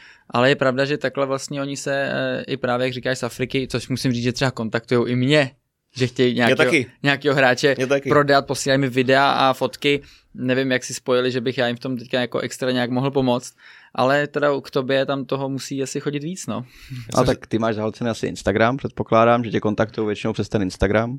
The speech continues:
Speaker 1: Jo, jo, ale Instagram nebo Twitter, no.
Speaker 3: No.
Speaker 2: Já jsem si to číslo taky uložil, budu tě prozvánět. <laughs> Neřeknu ti to svoje. <laughs> Fajn, to máme takový úvod za sebou asi a jdeme na tři témata týdne.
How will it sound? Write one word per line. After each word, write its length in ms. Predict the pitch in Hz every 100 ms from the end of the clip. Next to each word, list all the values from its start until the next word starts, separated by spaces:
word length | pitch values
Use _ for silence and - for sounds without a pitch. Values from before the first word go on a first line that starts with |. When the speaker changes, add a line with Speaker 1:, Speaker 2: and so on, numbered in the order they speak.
| - 151
Speaker 1:
Jo, 220 | 135 180
jo, 100 | 190
ale 300 | 170 143 156
Instagram 420 | 156 180 175 175
nebo 180 | 165 175
Twitter, 280 | 175 127 117
no. 240 | 110 139 107
Speaker 3:
No. 100 | 98 110 - _ _ -
Speaker 2:
Já 120 | -
jsem 120 | 135
si 80 | 135
to 120 | 147
číslo 240 | 139 143
taky 200 | 127 123
uložil, 300 | 123 127 131
budu 140 | 123 120
tě 100 | 123
prozvánět. 500 | 110 113 117 107 92 - - - - - - - 156
<laughs> 720 | - - - 311 254 170 170
Neřeknu 300 | 147 151 135
ti 100 | 226
to 120 | -
svoje. 280 | - 123 120 120 127 - - - 254 -
<laughs> 640 | 135 - 170 160 - 156
Fajn, 280 | - 139 175
to 80 | 180
máme 160 | 160 160
takový 280 | 156 170
úvod 200 | 123 160
za 80 | 156
sebou 280 | - 151 147
asi 280 | 131 156 143
a 80 | 139
jdeme 280 | 139 147
na 540 | 147 147 143 135 135 -
tři 140 | -
témata 320 | 131 143 143
týdne. 460 | 139 123 117 120